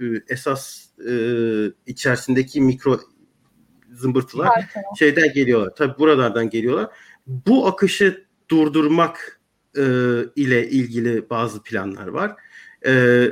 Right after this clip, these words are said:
Speaker 1: sonra, e, bu işte, e, şeyin,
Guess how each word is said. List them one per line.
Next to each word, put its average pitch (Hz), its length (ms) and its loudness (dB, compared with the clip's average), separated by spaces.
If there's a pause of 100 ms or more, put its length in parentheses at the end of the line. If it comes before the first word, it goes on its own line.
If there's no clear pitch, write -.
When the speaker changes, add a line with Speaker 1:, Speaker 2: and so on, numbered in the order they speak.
(240)
Speaker 1:
sonra, 214 760 -2
e, - 220 -18 (380)
bu 160 360 -4
işte, - 240 0
e, 131 280 0 (720)
şeyin, 175 520 2